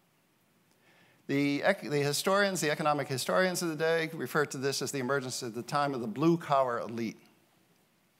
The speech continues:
okay? Over the years, Beth Steel suffered several bankruptcies, and just a year or so ago, it was broken up and sold for scrap metal.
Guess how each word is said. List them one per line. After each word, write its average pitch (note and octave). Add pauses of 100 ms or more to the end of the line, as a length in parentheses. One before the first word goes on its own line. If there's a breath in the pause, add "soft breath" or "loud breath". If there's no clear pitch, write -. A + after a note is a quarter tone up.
okay? A2+ (1300 soft breath)
Over G3
the F#3+
years, G3
Beth F3
Steel F#3+ (1040 loud breath)
suffered D#3+
several E3+
bankruptcies, D#3
and A#2+
just C3
a C3+
year D3
or C#3
so C3+
ago, C3
it A#2
was A#2+
broken B2
up A#2
and A#2
sold A#2
for G#2+
scrap -
metal. G2